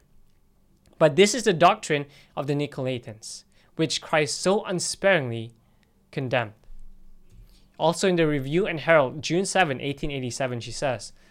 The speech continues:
"The sin of the Nicolaitans. Is it our sin, the sin of the Nicolaitans, turning the grace of God into lasciviousness?" So you see, this group of people, their sin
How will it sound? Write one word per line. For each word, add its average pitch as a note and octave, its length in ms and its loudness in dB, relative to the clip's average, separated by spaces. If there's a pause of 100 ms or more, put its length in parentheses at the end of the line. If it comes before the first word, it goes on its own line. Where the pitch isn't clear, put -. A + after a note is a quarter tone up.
(380)
"The D3+ 80 -8
sin A3 320 2
of G#3+ 100 -4
the F#3 100 2
Nicolaitans. C#3 880 -6 (480)
Is F3 240 6
it A#3+ 240 6
our F3+ 160 4
sin, F3 540 -2 (280)
the D#3 100 -2
sin E3+ 280 0
of F3+ 120 2
the E3+ 60 0
Nicolaitans, D3 880 -4 (340)
turning G3+ 400 2
the E3+ 100 0
grace D#3+ 340 0
of C#3+ 220 -10
God C3+ 360 2 (140)
into D#3 260 -8
lasciviousness?" D3 1080 -8 (1160)
So G#3+ 120 -4
you G3 40 2
see, A3 160 -2
this F3+ 200 0
group A3+ 260 -2
of - 160 -6
people, D3 580 -6 (680)
their A3 300 2
sin G3 640 0